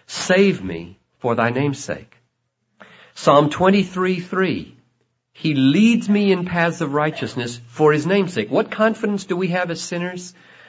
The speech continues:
that God would lead us? Answer, for his name's sake. You know, when I'm perplexed, like I am many <laughs> times these days, about what to do in my church and what not, and, and I look,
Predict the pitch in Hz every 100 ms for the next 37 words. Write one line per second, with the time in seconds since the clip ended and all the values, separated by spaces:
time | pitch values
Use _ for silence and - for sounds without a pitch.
0 | - 131 135 131 143 156 131 120 117 147
1 | 190 202 - - _ _ _ _ - 123
2 | 127 - 165 165 _ _ _ - 120 113
3 | 110 180 220 - 101 - _ _ _ _
4 | _ _ _ _ _ _ _ _ _ -
5 | 135 143 151 233 240 - - 143 101 -
6 | - - _ _ 117 113 113 120 120 123
7 | 147 160 - - - - - 117 98 98
8 | 98 101 98 104 _ _ _ - 113 113
9 | 117 147 - - 139 143 135 113 113 -
10 | 131 120 120 - 92 87 _ _ _ _
11 | _ 117 120 120 120 120 117 117 117 113
12 | 117 120 147 214 - -